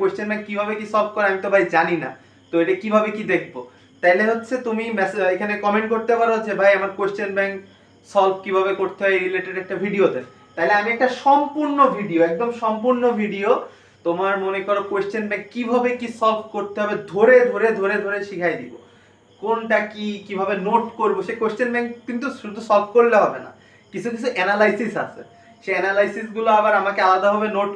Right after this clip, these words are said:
করে রাখতে হয় যেন পরীক্ষার আগের দিন আমি একটা কুইক রিভিশন দিয়ে যাইতে পারি।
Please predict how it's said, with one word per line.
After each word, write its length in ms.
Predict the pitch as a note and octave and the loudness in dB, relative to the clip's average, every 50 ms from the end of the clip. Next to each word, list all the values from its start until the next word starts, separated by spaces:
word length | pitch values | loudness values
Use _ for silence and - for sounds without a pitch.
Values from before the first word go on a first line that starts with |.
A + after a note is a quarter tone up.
| - | -4
করে 140 | A3 A3 G#3+ G3+ G3+ | -4 -2 0 2 2
রাখতে 180 | F#3+ - - G#3 | 0 0 0 -4
হয় 120 | G3+ F#3 G3 | -2 -2 -2
যেন 100 | G3+ - - - | -4 -4 -2 0
পরীক্ষার 380 | G3+ G3+ G#3 G#3+ A3+ B3 A#3 A3+ | 0 0 0 -2 0 0 2 2
আগের 160 | G#3+ A3 G#3+ A3 | 0 0 -2 -2
দিন 80 | B3+ B3+ A#3+ | 0 -2 -2
আমি 80 | A#3 A#3 | -2 -2
একটা 140 | B3+ B3+ C4 - | -4 -4 -4 -4
কুইক 200 | C4 C#4 C#4 C#4 - G3 G#3+ | -4 -4 -4 -4 -4 -6 -4
রিভিশন 340 | G#3+ A#3+ A3+ - C4 B3 A#3 A3 | -4 -4 -2 2 2 2 2 2
দিয়ে 160 | G3 F3 - - | 0 0 0 0
যাইতে 220 | - - - - - | -2 -8 -10 -14 -16
পারি। 160 | - - | -18 -20